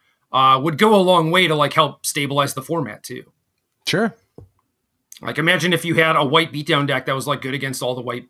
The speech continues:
Speaker 1: the other beatdown decks, you know? I think that would be great.
Speaker 2: Yeah, probably a Thalia away from something like that being reasonable, honestly.
Speaker 1: Well, you'd still have to be good against the other creature decks, which I don't think it really is. But yeah, well, th-, this is, this is, uh, you know, the semantical discussion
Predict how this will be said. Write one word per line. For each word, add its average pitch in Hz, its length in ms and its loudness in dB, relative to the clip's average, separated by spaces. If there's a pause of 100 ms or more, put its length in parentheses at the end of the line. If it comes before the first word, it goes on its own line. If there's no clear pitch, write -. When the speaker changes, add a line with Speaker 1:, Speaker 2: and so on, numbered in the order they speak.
(120)
Speaker 1:
the 131 140 -8
other 127 160 -8
beatdown 113 340 -16
decks, - 280 -18
you - 100 -16
know? 120 140 -16 (220)
I 120 100 -14
think 117 180 -16
that 110 60 -10
would 110 100 -12
be 113 80 -12
great. 143 220 -10 (960)
Speaker 2:
Yeah, 190 140 2
probably 139 360 4
a 123 100 4
Thalia 113 480 2
away 101 360 2
from 104 200 -4
something 95 220 -4
like 90 180 -2
that 92 220 0
being 92 200 -2
reasonable, 87 420 -2
honestly. 82 420 -4 (640)
Speaker 1:
Well, 202 260 2
you'd 165 180 -4
still 196 160 2
have - 100 2
to 139 80 -6
be 131 100 -6
good 139 400 -4
against 120 580 -10
the 123 140 -4
other 117 160 -8
creature 123 320 -10
decks, 107 300 -14
which 107 320 -14
I 113 60 -10
don't 110 200 -16 (160)
think 104 180 -14
it 98 140 -16
really 110 220 -16
is. 95 240 -16
But - 240 -14
yeah, 185 220 2 (280)
well, 269 140 4
th-, 294 220 -2
this 254 180 2
is, 233 200 -2
this 240 180 0
is, 202 340 -4
uh, 160 420 4
you 160 120 -4
know, 147 160 0
the 139 120 -4
semantical 156 720 0
discussion 143 800 -2